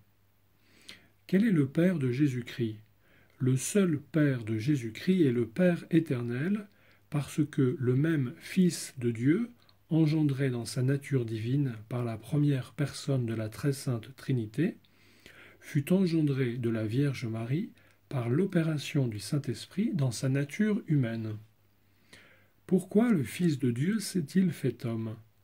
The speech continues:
Le Fils de Dieu s'est fait homme pour nous sauver.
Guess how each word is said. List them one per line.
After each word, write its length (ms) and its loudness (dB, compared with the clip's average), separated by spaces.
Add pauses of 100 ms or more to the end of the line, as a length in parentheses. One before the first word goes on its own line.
(480)
Le 180 2
Fils 360 2
de 120 6
Dieu 400 2
s'est 220 0
fait 300 -4
homme 320 4
pour 300 0
nous 160 6
sauver. 560 -2